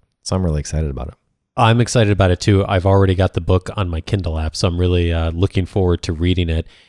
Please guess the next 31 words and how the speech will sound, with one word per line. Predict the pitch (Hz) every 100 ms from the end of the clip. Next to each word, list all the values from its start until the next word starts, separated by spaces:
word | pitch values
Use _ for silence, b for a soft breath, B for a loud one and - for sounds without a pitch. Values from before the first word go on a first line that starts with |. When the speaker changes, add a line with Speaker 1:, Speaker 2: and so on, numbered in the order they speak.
| _
Speaker 2:
And, | 107 95 92 90 92 -
uh, | 95 -
I |
sh-, | 107 -
we | -
should | 170
mention | 120 95 101
too, | 101
the | 87
book | 85 170
is | 110 90
two | - - 139
ninety-nine. | 107 101 92 87 78 82
So | - 101 101
it | 110 104
is, | 98 92 87 - -
it's, | 98 - - -
it's | 101 -
so | - - - 123 120
inexpensive. | 107 - - 95 87 92
It's | 87 -
a |
great | 80 87 95 98 101 - -
opportunity | 85 - 85 95 87 90 85
to | - 92 85 82 b b b _
learn | 104 98 104 107 104 104 101 _ -
a |
little | 87 87 110 113
bit | 95 104 98
more | 92 90 90 90 - _
about | 92 80 85 85 85 85